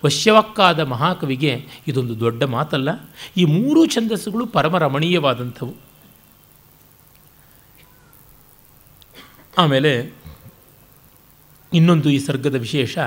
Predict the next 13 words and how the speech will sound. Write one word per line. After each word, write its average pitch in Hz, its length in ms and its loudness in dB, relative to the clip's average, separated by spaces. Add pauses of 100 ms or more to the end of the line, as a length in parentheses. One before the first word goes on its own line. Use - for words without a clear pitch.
(600)
ಯಮಕಾಲಂಕಾರ 160 840 2
ಪ್ರಯೋಗ. 113 440 -8 (760)
ಅಂದರೆ 175 480 0 (160)
ಇಲ್ಲಿ 156 440 0 (1000)
ಮೂರು 277 500 2
ಅಕ್ಷರಗಳು 190 680 0 (480)
ಅರ್ಥ - 360 -4
ವ್ಯತ್ಯಾಸದೊಂದಿಗೆ 214 1000 0
ಪುನರುಕ್ತವಾದಾಗ 180 1040 0 (840)
ಅದನ್ನು 202 300 0
ಯಮಕ 147 340 0
ಅಂತ 131 220 -4
ಕರೀತಾರೆ. 117 400 -10